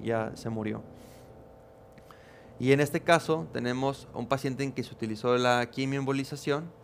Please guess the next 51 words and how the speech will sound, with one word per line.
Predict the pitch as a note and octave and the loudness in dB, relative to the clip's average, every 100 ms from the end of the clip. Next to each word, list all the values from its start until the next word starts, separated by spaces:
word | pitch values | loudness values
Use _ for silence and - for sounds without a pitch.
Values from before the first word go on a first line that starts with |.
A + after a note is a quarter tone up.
| - - - - - | -20 -20 -20 -20 -10
en | A2 G#2+ | -8 -4
donde | A#2 A2+ | -2 0
vemos | A2+ A#2 C3 C3 - - | 0 2 0 -2 -8 -4
que, | A#2+ A#2 A#2 - | 0 2 2 0
ah, | A2+ | -4
pues, | A2 A#2 | -6 -4
hay | B2 | -2
una | C#3 | -4
importante | C3+ A#2 - A#2+ A#2 | -4 -4 -4 -4 -4
necrosis | C3+ A#2+ B2 A#2+ B2 C#3+ C3+ - | -4 -2 2 2 2 -4 -8 -8
un | A#2+ | -4
año | B2 C3 | -2 0
después | C3+ C3+ C3 C3 C3 - | -2 -2 2 2 2 -8
del | - A#2 | -6 -6
tumor. | - C#3 B2+ D3 - - - - - | -4 -2 -2 -4 -12 -20 -20 -20 -8
Este, | - G#2+ - A#2 A#2 | -6 -6 -2 0 4
ya | A#2+ | 4
no | B2+ C3 | 4 6
hay | C3 C#3 | 6 4
un | C3+ | 4
realce, | C#3+ B2 B2+ C3 | 8 8 6 2
si | C3+ | -12
se | A#2+ A#2+ | -12 -8
fijan | C3 B2 C3+ | -6 -4 -2
en | B2+ B2+ | 0 2
la | B2+ | 2
misma | B2+ C#3 | 2 -2
fase, | C3 D3 C#3+ D#3 F#3+ - - - - - - - - | 6 8 8 2 -2 -6 -16 -18 -18 -20 -20 -14 -6
en | A2+ | -2
esta | A#2+ C#3 - | -2 -2 -2
pa-, | - - | -2 -2
eh, | B2 A#2 | 0 0
había | A2+ A#2+ | 2 0
un | B2 | 4
realce | C#3 C3+ C3 C#3+ | 6 8 6 -2
importante | C#3 C3+ C3 B2 C3+ | -2 -2 -2 -2 0
de | C#3 | 0
la | |
lesión | C#3 C#3 D3 D#3 | 0 2 2 2
y | B2+ | 0
en | A#2 | -2
este | A#2 B2 | -2 -2
ya | A#2+ A#2+ | 0 0
no, | A2+ B2 | -2 -6
solamente | - A#2+ A#2+ A#2 - | -6 -4 -4 -6 -6
persiste | A2+ A2 A2 - | -6 -6 -4 -2
el | A#2 | 2
área | A#2 A#2 | 2 2
de, | A2+ | 0
de | - A#2 | -2 -2
necrosis. | A2+ A2 A2 G#2+ - | -2 -2 -4 -4 -10